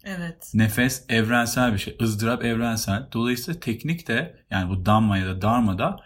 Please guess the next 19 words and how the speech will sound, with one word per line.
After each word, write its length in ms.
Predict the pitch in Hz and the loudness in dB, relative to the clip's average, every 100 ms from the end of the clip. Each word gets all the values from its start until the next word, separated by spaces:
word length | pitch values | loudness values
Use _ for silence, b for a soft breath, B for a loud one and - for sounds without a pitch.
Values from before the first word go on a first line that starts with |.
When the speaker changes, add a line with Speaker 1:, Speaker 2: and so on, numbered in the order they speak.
| B B 120 | B B 0
Speaker 2:
evrensel 720 | 120 117 127 120 135 131 123 - | 2 2 2 2 2 2 2 -4
olmalı 580 | - 98 92 87 85 85 _ _ _ - | -2 0 2 0 -2 -4 _ _ _ -6
diyor. 200 | 170 170 | -2 -2
Speaker 1:
Diyor, 120 | 151 175 185 | -2 -6 -4
evet. 180 | 170 120 | 0 2
Speaker 2:
Ve 140 | 160 139 | 2 2
nefesle 420 | 135 190 180 175 | 2 2 2 2
ilgili 340 | 165 160 160 | 2 2 0
çok 400 | - 180 180 - | -2 -2 -2 0
enteresan 680 | 135 139 139 135 135 143 139 | 2 2 2 0 2 0 0
ve 180 | 139 131 | -2 -2
inanılmaz 580 | 131 123 127 131 139 135 | -2 2 4 4 2 0
hoşuma 300 | 131 - 131 | -2 0 0
giden, 340 | 120 113 120 - | 2 2 0 0
sonra 280 | - 110 | 0 2
zaten 340 | 107 107 110 113 | 4 2 2 2
Speaker 1:
Aha. 80 | 104 | 4
Speaker 2:
paylaştık 580 | 95 104 107 110 110 107 | 4 4 2 0 -2 0
bunu, 280 | 98 120 | 2 2